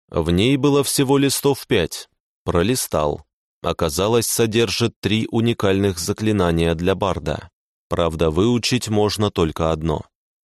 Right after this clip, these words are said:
Тут надо думать, пока отложим. Я просидел еще полчаса. За это время успел отдохнуть и восстановить все шкалы.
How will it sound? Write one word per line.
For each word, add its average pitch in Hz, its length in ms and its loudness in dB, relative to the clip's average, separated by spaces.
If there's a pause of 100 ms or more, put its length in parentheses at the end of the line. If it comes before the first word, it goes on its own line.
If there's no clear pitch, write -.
(160)
Тут 139 300 0
надо 139 300 0
думать, 92 580 -2
пока 95 360 0
отложим. 82 640 -2 (960)
Я 82 300 0
просидел 143 500 2
еще 143 400 2
полчаса. 131 720 -2 (480)
За 85 220 0
это 92 240 2
время 98 320 2
успел 92 400 0
отдохнуть 85 640 -2
и 113 120 -2
восстановить 110 680 0
все - 240 -2
шкалы. 80 460 -4